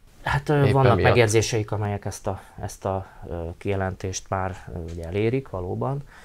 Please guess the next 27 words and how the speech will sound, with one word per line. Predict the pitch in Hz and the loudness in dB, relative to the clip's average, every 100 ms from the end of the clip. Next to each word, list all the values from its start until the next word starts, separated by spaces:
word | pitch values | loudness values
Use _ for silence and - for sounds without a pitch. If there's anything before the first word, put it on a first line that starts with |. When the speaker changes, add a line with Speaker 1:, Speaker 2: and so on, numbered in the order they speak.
| - - - | -20 -20 -10
Speaker 1:
De | 117 | -6
szerintem | 110 131 127 | -4 -4 -2
ne | 135 | -2
is | 127 113 | 0 0
a | |
jelzőkkel | 104 107 104 98 - 98 98 | 2 2 2 -2 -2 -2 0
operáljunk | - - 98 98 98 98 | -2 -2 -2 -2 -2 -4
most | 101 - 101 | -6 -8 -8
itt, | 104 - | -10 -10
hanem, | - 98 98 98 98 | -6 -4 -2 -2 -4
hanem | 101 107 117 | -4 -4 -2
lássuk | 120 - - | -2 -4 -4
tényleg | 104 98 | -4 -4
ezt | 95 | -4
a | 104 | -4
törésvonalat, | 113 101 95 98 101 107 113 | -2 -2 -2 -6 -4 -4 -4
hogy | 107 98 | -6 -4
ugye | 98 101 101 - - - | 0 0 0 -4 -16 -6
a | 107 | 0
Lieberman | 113 104 101 95 | 4 4 4 0
féle | 90 101 95 92 | -2 -4 -2 -4
párt, | 101 95 - | -4 -6 -6
amiről | 95 95 95 | -6 -4 -4
beszélünk, | 98 - 101 98 95 | -4 -4 -4 -2 0
alapvetően | 95 101 101 - 98 | 0 -2 -2 -4 -2
mégiscsak | 104 - 101 | -4 -4 -4
jobboldali, | 98 95 98 98 101 113 123 | -2 -2 -4 -4 -4 -4 -6